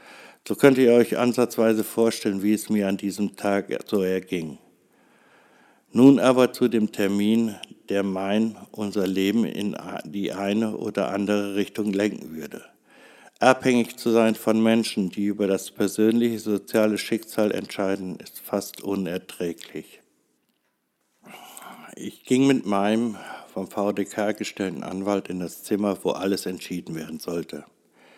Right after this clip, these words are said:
Rechts saß mein Anwalt und ich, links saß der Anwalt der Deutschen Rentenkasse. Dann kam der Richter mit zwei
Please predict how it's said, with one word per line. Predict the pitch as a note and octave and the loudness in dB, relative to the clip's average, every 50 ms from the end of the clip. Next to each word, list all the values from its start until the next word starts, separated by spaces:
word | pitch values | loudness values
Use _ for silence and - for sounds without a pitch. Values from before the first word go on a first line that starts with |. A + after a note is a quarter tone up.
| - - - - - - _ _ - - | -20 -20 -20 -20 -20 -20 _ _ 0 4
Rechts | A#2+ A#2 A2 - - - | 4 4 4 2 -2 2
saß | A#2 G#2+ G2+ G2 - - | 4 4 4 4 0 -4
mein | - F#2 F2+ D#2+ - | -8 -8 -8 -6 -2
Anwalt | G#2 A2+ A#2+ A#2 A2 A2 G#2+ A2 G#2 - - | -2 0 0 2 2 4 4 4 2 -2 -4
und | - F2 F2 - - | -10 -10 -6 -2 0
ich, | G#2 A2+ A2 - - - - - - - - | 0 0 -2 -4 -14 -18 -20 -20 -20 -14 -8
links | - - G#2+ - G#2 - - | -6 -2 -2 -2 -2 -2 -4
saß | G2 F#2+ F#2 - - | -4 -4 -4 -4 -6
der | - - - | -8 -8 -6
Anwalt | - G2+ F#2+ G#2 G2 F2+ | -6 -4 -2 -2 0 0
der | G2 F2+ | -2 -2
Deutschen | - F2+ F2 F#2+ F#2+ - - - G#2 | -2 -4 -4 -4 -4 -4 -4 -6 -6
Rentenkasse. | F#2+ E2 F#2 F#2 F#2 - - - - - D#2+ - - - - - - _ _ _ - - - - - - - - - - | -6 -6 -6 -6 -6 -6 -8 -8 -8 -10 -10 -10 -14 -18 -20 -20 -20 _ _ _ -20 -20 -20 -20 -20 -20 -20 -20 -12 -6
Dann | - G#2 G2+ - | -6 -4 0 4
kam | C3 C3+ C3+ C3 | 6 8 10 10
der | C3+ B2+ A#2+ | 10 10 10
Richter | C#3+ C#3+ - - D#3+ C#3+ | 8 6 6 6 6 6
mit | C3+ B2+ - | 6 6 2
zwei | - - B2+ B2 A#2+ A#2+ A#2+ A#2 A2 | 2 2 4 4 6 6 4 2 0